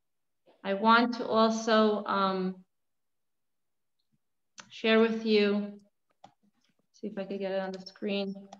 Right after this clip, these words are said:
Mizmor LeTodah, which we say in gratitude. We want to be grateful to Hashem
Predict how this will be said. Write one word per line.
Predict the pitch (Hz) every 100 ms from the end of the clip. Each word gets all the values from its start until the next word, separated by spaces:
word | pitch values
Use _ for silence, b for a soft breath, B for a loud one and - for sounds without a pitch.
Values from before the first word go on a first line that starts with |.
| _ _ _ _ _ _ _ _ _ _ _ _ _ 202
Mizmor | 202 185 202 208 220
LeTodah, | 214 - 208 185 208 208
which | 208 208
we | 208 185
say | 190 220 214 208
in | 202 202
gratitude. | 190 202 202 220 220 220 196 185
We | 196
want | 196 202
to | 202
be | 208
grateful | 185 190 208 214 220 220 220
to | 220
Hashem | 190 190 - 214 202 196